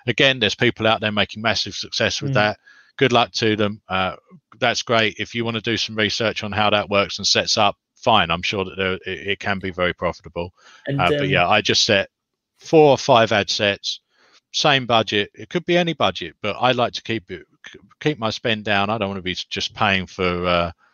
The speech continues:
Speaker 1: pla-, paying for Facebook's, uh, you know, share price. I, I wanna try and, uh, ma-, actually make, you know, money and,
Speaker 2: Get
Speaker 1: and not
Speaker 2: money out
Speaker 1: waste
Speaker 2: of it.
Speaker 1: money at the beginning. So I just, you know, I put in, I've done even two dollars a day before,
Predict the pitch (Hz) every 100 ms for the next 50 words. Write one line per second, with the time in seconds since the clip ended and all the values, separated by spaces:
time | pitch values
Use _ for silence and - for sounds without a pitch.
0 | _ _ _ _ - 123 95 123 107 -
1 | - 110 95 - 98 87 - 104 90 87
2 | 76 101 90 87 85 - 107 - 95 90
3 | - 104 98 104 104 101 87 113 95 92
4 | 90 95 92 95 107 87 - 98 101 92
5 | _ _ _ 107 95 104 - _ - 113
6 | 104 95 90 92 95 104 117 110 104 113
7 | 101 92 87 87 98 107 90 80 - -
8 | - - - - _ - 160 147 - -
9 | - 165 143 - 165 143 139 170 - 170
10 | 170 156 156 170 160 127 104 82 82 80
11 | 80 78 - 76